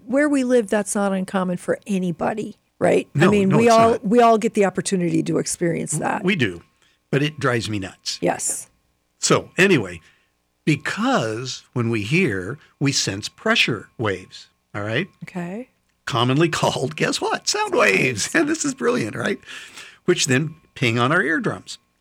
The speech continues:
Speaker 2: Well, channeled through <laughs> some very <laughs> impressive natural engineering, right? These sound waves set off vibrations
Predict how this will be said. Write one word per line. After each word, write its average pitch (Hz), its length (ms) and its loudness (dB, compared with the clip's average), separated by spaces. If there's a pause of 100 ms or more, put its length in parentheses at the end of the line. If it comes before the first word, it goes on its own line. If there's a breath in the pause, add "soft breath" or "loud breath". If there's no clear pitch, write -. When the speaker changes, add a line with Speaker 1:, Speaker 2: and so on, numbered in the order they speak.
(100)
Speaker 2:
Well, 117 140 -2
channeled 208 640 -2
through 131 380 2 (140)
<laughs> - 140 -12
some 101 260 -2
very 160 420 2
<laughs> - 80 0
impressive 135 880 0 (340 loud breath)
natural 151 480 0
engineering, 123 680 0 (100)
right? 147 260 -4 (440 loud breath)
These 185 200 0
sound 190 360 0
waves 101 400 -2 (240 soft breath)
set 117 360 0
off 147 180 0
vibrations 127 760 -2